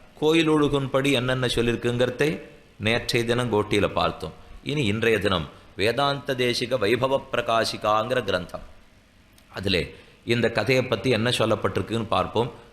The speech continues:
கிழியடியம் விண்ணப்பித்தா போலே குரு பரம்பரை நூல்களுக்கும் சரித்திரத்துக்கும் கண்டிப்பா வித்தியாசம் இருக்கும்.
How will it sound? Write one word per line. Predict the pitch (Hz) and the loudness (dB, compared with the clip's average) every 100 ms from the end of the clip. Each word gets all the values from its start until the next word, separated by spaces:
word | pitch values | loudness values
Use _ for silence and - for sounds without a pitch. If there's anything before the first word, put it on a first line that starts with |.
| - - | -10 -2
கிழியடியம் | 131 143 131 113 | 2 2 2 0
விண்ணப்பித்தா | 104 117 117 98 104 98 | 0 -2 -2 0 0 2
போலே | 95 104 - - - - | 2 0 -2 -12 -20 -6
குரு | 104 135 | -2 0
பரம்பரை | 135 139 131 127 123 | 2 2 2 2 2
நூல்களுக்கும் | 113 117 123 117 113 113 131 123 - | 2 2 2 2 0 -2 -4 -4 -2
சரித்திரத்துக்கும் | 107 123 117 107 110 95 117 104 | -2 -2 -2 -2 -2 -4 -2 0
கண்டிப்பா | 104 113 117 117 | 0 0 0 2
வித்தியாசம் | 127 95 85 101 95 87 | 2 2 2 0 2 -2
இருக்கும். | 82 - | -2 -6